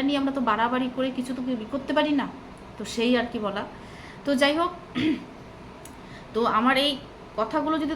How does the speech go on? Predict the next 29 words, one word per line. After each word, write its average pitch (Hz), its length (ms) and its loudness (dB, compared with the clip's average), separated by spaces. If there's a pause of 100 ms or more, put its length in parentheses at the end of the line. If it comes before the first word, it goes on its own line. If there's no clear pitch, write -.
তোমাদের 302 220 4 (120)
ভালো 226 240 2
লাগে 254 180 2 (260)
অবশ্যই 233 400 -4
করে 254 180 4
কিন্তু 240 200 0
আমার 214 180 -6
পাশে 175 240 -4
থেকো, 175 160 -8 (100)
ঠিক 254 180 -6
আছে? 247 140 -8 (160)
অবশ্যই 254 500 2
করে 175 140 -6 (420)
আমার 190 200 -6
ভিডিওটা 208 380 -2
সম্পূর্ণ 220 320 -2 (140)
দেখো। 214 260 0 (640)
আমি 220 120 -2 (120)
কি 254 120 -4 (160)
ব্যাপার 247 240 2 (100)
নিয়ে 254 180 4
এরকম 240 260 0 (100)
আজকে 240 240 -2 (100)
একটু, 247 200 -2 (1300)
একটু 220 120 -4 (100)
রেগে 220 240 6
রুগে 247 240 4
আর 233 120 -2
কি 247 60 -2